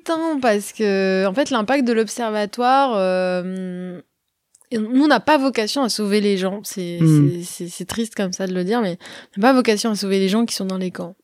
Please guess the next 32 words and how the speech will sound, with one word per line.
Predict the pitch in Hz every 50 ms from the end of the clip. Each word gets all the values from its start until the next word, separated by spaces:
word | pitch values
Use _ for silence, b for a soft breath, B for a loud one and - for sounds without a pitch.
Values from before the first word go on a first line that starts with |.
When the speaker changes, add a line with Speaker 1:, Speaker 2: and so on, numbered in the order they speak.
| _ _ _
Speaker 1:
C'est | - 196
pas | 226 247
notre | 233 220 202 208
métier | 208 202 - - 240
de | -
faire | - 214 190
de | 180 185
l'humanitaire. | 180 196 220 226 226 220 214 208 202 196 - 165 165 - -
Speaker 2:
Hmm, | 156 151 147 135
Speaker 1:
Notre | - - 151
Speaker 2:
hmm, | 143
hmm. | -
Speaker 1:
mission, | - - - 247 262 254
c'est | - 226 202 190 185 B B B B B B B B _ -
de | 190 190 180 185 196 196
mettre | 208 220 254 269 - - 247
en | 220 208
avant, | 202 202 196 202 214 226 247 262 277 285 277 - -
euh, | 233 202 190 190 190 190
l'activité | 190 214 247 254 - - 254 247 226 - 262 247
humanitaire, | 233 220 208 202 202 196 190 - - 220 214 226 233 240
enfin, | - 208 196
de | 190
mettre | 190 185 - 208
en | 202
avant, | 196 190 185 185 185
de, | 175 175 175
de | 180 185
l'op-, | 226 240 240 - _ _ 285 - B 240 B B _ 240 254
de, | 214 185 202 202 202
de, | 202 196 202 196 196 196 180
de, | 175 185 196 190 190